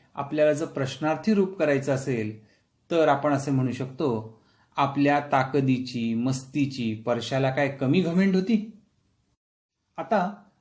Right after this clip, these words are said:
वरील चारही वाक्यांचा अर्थ म्हणजे आशय एकच आहे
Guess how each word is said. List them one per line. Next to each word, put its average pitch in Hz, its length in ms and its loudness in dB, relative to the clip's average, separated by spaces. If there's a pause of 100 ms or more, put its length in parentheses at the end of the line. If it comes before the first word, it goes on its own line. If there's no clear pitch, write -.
(140)
वरील 208 400 4
चारही 156 520 6
वाक्यांचा 175 680 2 (160)
अर्थ 190 360 2 (460)
म्हणजे 156 340 2
आशय 151 380 4
एकच 180 460 2
आहे 107 340 -4